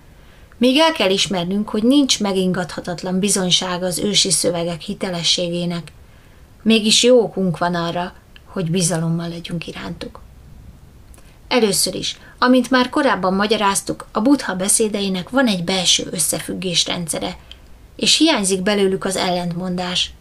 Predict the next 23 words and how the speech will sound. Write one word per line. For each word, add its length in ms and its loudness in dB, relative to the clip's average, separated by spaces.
ami 200 4
figyelemre 560 2
méltó, 560 -8
ha 160 -4
tekintetbe 640 -2
vesszük, 400 -2
hogy 120 -10
milyen 320 2
hatalmas 560 -6
mennyiségű 600 -2
szövegről 580 0
van 180 -4
szó, 360 -4
ami 160 6
sok 280 2
százszor 640 0
terjedelmesebb, 840 0
mint 220 6
például 440 6
a 80 4
keresztény 680 -2
Új 320 -2
Testamentum. 920 -10